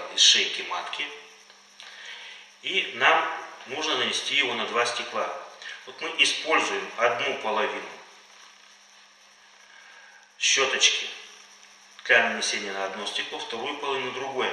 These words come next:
То есть, смотрите, я так вот помещаю и поворачиваю слегка. И дальше. Вот у меня здесь выступила избыточная жидкость, поэтому я дальше буду прижимать меньше, чтоб хотя бы какие-то мазочки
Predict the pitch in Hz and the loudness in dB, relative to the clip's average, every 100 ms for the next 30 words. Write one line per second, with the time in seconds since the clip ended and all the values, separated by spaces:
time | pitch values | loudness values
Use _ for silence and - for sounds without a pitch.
0 | - 101 - 123 120 104 98 107 - 120 | -2 -6 -6 -6 -8 -8 -10 -10 -10 -10
1 | 117 139 - 185 156 - - - - - | -2 4 6 8 6 2 -4 -10 -16 -20
2 | - - - - - - 175 - 143 127 | -20 -20 -20 -20 -20 -18 -8 0 6 8
3 | 117 - 98 - 98 - 98 95 - - | 8 6 2 -2 -6 -10 -12 -4 -2 4
4 | 117 92 - - - - - - - 127 | 6 8 6 6 0 -8 -10 -10 -10 -8
5 | 135 147 180 180 - 131 - 123 - 127 | -4 0 4 4 2 0 0 -2 -4 -4
6 | 127 117 117 123 123 131 131 131 123 120 | -2 0 -2 -4 -4 4 6 8 8 8
7 | - - - - - - - - - 131 | 6 2 -6 -8 -10 -14 -14 -14 -2 0
8 | 135 - 139 135 156 160 143 135 127 135 | 0 0 4 6 8 8 8 6 0 -8
9 | 143 131 123 135 135 127 - 107 98 - | -6 0 2 2 4 2 2 -6 4 4
10 | - - - - - - - - - - | 4 0 -10 -16 -20 -20 -20 -20 -20 -20
11 | - - - - - - - - - - | -20 -20 -20 -20 -20 -20 -20 -20 -20 -20
12 | - - - 123 127 - 117 - 135 113 | -16 -14 -8 0 2 2 -2 -4 -2 -2
13 | 113 113 - - - | -2 -2 0 0 0